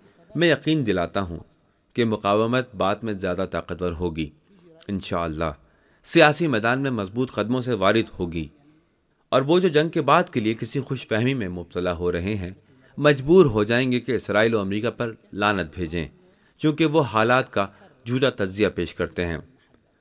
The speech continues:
یہ سوال کیا جاتا ہے کہ کیا جنگ طولانی ہوگی؟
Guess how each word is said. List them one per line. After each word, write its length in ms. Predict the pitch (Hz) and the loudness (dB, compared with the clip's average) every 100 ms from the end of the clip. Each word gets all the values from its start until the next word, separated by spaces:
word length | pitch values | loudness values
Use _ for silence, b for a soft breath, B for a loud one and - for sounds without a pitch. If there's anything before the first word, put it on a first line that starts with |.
| _ - | _ 0
یہ 100 | 156 | 2
سوال 380 | 160 151 175 190 | 4 6 6 4
کیا 220 | 170 170 | 2 2
جاتا 300 | 139 123 147 | 2 2 2
ہے 120 | 151 | 0
کہ 100 | 147 | -2
کیا 200 | 143 139 | 0 0
جنگ 280 | 120 123 127 | 0 -4 -4
طولانی 420 | 104 92 104 139 | -2 -2 0 0
ہوگی؟ 320 | 95 90 98 | -2 -4 -6